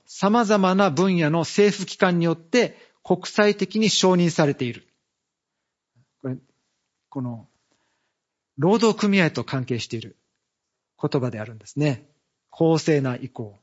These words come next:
そして、ヨーロッパには、サンデーアライエンス、日曜同盟というのがあるんです。で、労働組合が、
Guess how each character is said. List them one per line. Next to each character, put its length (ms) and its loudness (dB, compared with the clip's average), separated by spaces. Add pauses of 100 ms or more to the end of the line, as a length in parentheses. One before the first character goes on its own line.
(1900)
そ 40 0
し 100 -2
て、 440 0 (960)
ヨ 160 2
ー 20 2
ロ 80 2
ッ 40 -2
パ 180 -2
に 100 0
は、 280 0 (1900)
サ 240 0
ン 120 0
デ 240 2
ー 80 -20
ア 100 0
ラ 160 4
イ 80 2
エ 80 0
ン 60 -6
ス、 260 -18
日 360 0
曜 180 4
同 180 4
盟 160 0
と 80 -8
い 60 -4
う 20 -6
の 80 -10
が 160 -12 (320)
あ 100 -4
る 140 -4
ん 20 -12
で 80 -16
す。 220 -20 (1400)
で、 320 -2
労 180 2
働 160 2
組 220 0
合 140 0
が、 360 0